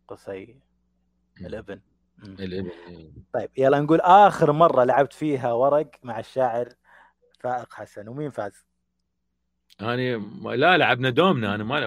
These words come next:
Speaker 2: مو ورق.
Speaker 1: إيه.
Speaker 2: <laughs> هاي من أغششك إياها؟
Speaker 1: يعني، أعتقد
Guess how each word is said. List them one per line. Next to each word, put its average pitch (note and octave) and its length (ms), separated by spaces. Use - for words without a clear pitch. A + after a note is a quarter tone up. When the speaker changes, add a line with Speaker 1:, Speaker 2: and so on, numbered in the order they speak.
Speaker 2:
مو C#3 60
ورق. A2 320
Speaker 1:
إيه. G#2+ 240
Speaker 2:
<laughs> G3 1300
هاي C#3+ 140
من E3+ 160
أغششك C3 500
إياها؟ A2 280
Speaker 1:
يعني، C4 300
أعتقد D3+ 420